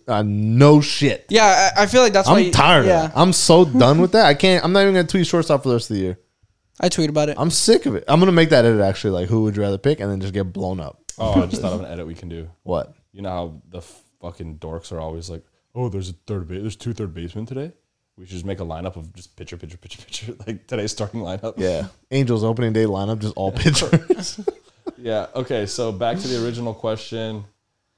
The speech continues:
Speaker 3: Can we sub <laughs> DeSclafani for someone else?
Speaker 1: Nope.
Speaker 3: Can I sub him
Speaker 1: 'Cause
Speaker 3: for
Speaker 1: Correa is, like, good. Like
Speaker 3: Can I sub him for Robbie Ray?
Speaker 1: No. 'Cause then that'll be slant. That'll be too easy.
Speaker 3: I would take Stroman, Verlander.
Speaker 1: Stroman and Ver.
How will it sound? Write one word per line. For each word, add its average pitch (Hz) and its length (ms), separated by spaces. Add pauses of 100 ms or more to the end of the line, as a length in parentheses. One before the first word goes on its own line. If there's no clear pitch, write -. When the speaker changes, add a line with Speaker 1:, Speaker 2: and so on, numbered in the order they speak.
(140)
Speaker 3:
Can 123 120
we 139 140 (380)
sub - 600
<laughs> - 20
DeSclafani - 800
for 113 100
someone 98 420
else? - 300
Speaker 1:
Nope. 104 320 (400)
Speaker 3:
Can 113 80
I 113 60
sub 101 260
him 107 60
Speaker 1:
'Cause 139 160
Speaker 3:
for 127 60
Speaker 1:
Correa 156 380
is, 151 120
like, 147 180
good. 165 300
Like 117 180
Speaker 3:
Can 117 80
I 117 60
sub 113 260
him 123 60
for 107 200
Robbie 92 360
Ray? 90 320 (360)
Speaker 1:
No. 90 360 (560)
'Cause 107 100
then 113 120
that'll 101 180
be 95 80
slant. 95 300
That'll 120 180
be 101 60
too 104 180
easy. 95 380 (180)
Speaker 3:
I 95 140
would 95 80
take 85 180
Stroman, 78 420
Verlander. 78 440 (520)
Speaker 1:
Stroman 98 300
and 92 180
Ver. 92 240